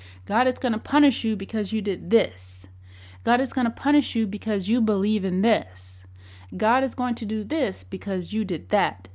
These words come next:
That is trying to control someone's mind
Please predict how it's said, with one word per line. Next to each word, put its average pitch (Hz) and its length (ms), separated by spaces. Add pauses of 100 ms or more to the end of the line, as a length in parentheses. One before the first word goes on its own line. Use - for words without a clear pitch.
That 254 360
is 392 160
trying 302 280
to - 120
control 247 920
someone's 220 680
mind 180 840